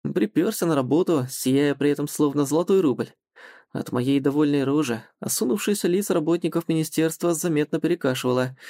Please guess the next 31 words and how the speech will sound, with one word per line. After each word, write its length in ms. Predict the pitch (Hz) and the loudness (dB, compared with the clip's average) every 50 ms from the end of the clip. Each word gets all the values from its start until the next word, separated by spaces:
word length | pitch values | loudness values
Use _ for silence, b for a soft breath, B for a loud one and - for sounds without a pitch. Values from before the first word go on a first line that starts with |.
| B B B B B | B B B B B
и 80 | 202 | -4
это 160 | - - 214 | -2 -2 -2
при 100 | 233 233 | -2 -2
том, 180 | 214 247 240 220 | -2 0 -2 -2
что 180 | - - - 220 | -2 -2 -2 0
многие 340 | 202 160 170 196 208 214 | 0 0 0 0 0 0
из 140 | 202 185 151 | 0 0 0
них 160 | 147 135 127 | 0 -2 -2
способны 380 | - - 147 - - 147 147 143 | -2 -4 -4 -4 -2 -2 -2 0
держать 420 | 135 143 135 - 151 143 139 139 | 0 0 0 0 0 -2 -2 -4
вполне 520 | - - - - - 202 170 143 139 156 202 | -8 -16 -10 -4 -2 0 2 2 0 0 -2
себе 260 | - - 143 135 135 | -2 -2 -2 0 0
недурной 520 | 139 139 131 151 147 147 151 147 139 135 | 0 2 2 2 2 2 2 2 0 0
покерфейс. 720 | 135 - 151 - 151 156 - - 196 135 104 - - - _ _ _ _ _ _ B B B B B | 0 -2 -2 0 0 -2 0 0 0 0 0 -4 -10 -14 _ _ _ _ _ _ B B B B B
Не 200 | 156 165 190 233 | -2 -2 -2 0
то 100 | 254 262 | -2 -2
чтобы 240 | - - 208 208 208 | -2 -2 0 0 2
я 100 | 208 196 | 2 2
намеренно 480 | 180 165 151 160 185 208 180 139 120 | 2 2 2 2 2 2 2 0 -2
старался 460 | 113 - - 123 123 123 123 - 139 | -2 -2 -2 0 0 0 0 0 0
вывести 320 | 135 147 147 151 147 - 143 | 2 4 2 2 2 0 -2
их 100 | 143 - | -2 -2
из 140 | 165 - - | -2 -4 -2
себя, 480 | 175 165 185 208 202 131 117 127 - _ - | -2 0 0 0 0 -2 -4 -8 -14 _ -10
наоборот, 540 | - - - 113 110 120 170 185 170 123 - | -8 -6 -4 -2 0 0 2 2 2 0 -2
всеми 260 | - - - 240 240 | -4 -4 -2 -2 -2
силами 400 | 208 - - - 233 240 208 175 | -2 -2 -2 0 0 0 0 0
старался 460 | 165 - - 143 160 180 190 - 143 | -2 0 0 0 0 0 0 0 0
выглядеть 480 | 143 170 175 165 156 - 147 139 - - | 2 2 2 2 2 0 0 -2 -2 -4
менее 380 | - 120 135 165 202 226 214 202 | -4 0 0 0 2 2 2 0
вызывающе, 680 | 190 185 170 156 160 190 196 143 123 - - 101 101 | 2 2 2 2 2 0 0 -2 -2 -4 -8 -10 -12